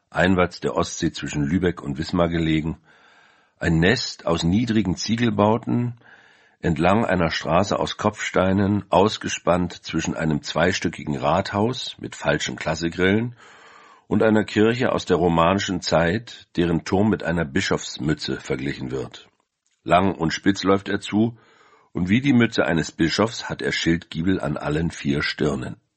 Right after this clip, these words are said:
Um den Marktplatz im Norden zur See hin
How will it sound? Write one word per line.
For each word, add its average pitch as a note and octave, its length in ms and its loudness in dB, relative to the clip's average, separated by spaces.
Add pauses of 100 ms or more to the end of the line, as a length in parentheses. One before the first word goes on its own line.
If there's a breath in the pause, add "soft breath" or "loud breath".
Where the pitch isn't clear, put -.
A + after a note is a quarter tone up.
(1000)
Um A2 160 4
den G#2 180 4
Marktplatz B2 520 2
im F#2+ 160 2
Norden G#2 460 4
zur F#2 200 2
See G#2+ 240 2
hin F#2 380 2